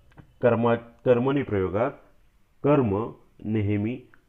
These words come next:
प्रथमा विभक्तीमध्येच असते. क्र-, कर्तरी प्रयोगात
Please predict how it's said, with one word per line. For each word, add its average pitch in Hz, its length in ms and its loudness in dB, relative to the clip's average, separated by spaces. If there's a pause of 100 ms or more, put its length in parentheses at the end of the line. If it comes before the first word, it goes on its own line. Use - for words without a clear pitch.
(100)
प्रथमा 131 680 -2
विभक्तीमध्येच 101 1160 -2
असते. - 340 -8 (880)
क्र-, 107 440 -4 (520)
कर्तरी 107 360 -2
प्रयोगात 113 420 -2